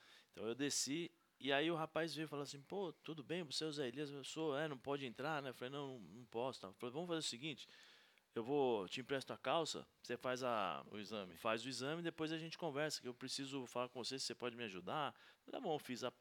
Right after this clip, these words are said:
Speaker 1: fiz a prova, voltei. Ele falou assim, "Ó, é que eu pertenço a uma banda aqui de Guarulhos e nós vamos lançar um clipe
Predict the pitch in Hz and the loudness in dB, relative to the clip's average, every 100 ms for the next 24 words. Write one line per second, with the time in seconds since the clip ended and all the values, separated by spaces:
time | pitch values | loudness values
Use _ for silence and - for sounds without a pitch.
0 | _ _ 107 101 120 135 147 147 120 143 | _ _ -4 -2 -2 0 2 2 2 2
1 | 135 131 151 - - - - 135 151 143 | 2 -2 -2 -6 -20 -20 -6 -4 0 0
2 | 175 127 104 - 156 147 139 123 139 131 | 2 0 0 -2 -2 0 -2 -2 -2 -2
3 | 131 104 113 117 107 - 101 92 90 143 | -2 -2 0 0 -2 -6 -4 0 2 2
4 | 127 82 - - - - _ 104 117 123 | 0 -4 -10 -12 -20 -20 _ -4 -2 -2
5 | 135 139 131 143 151 - 151 165 - | -2 -2 0 0 -2 -2 -2 -2 -8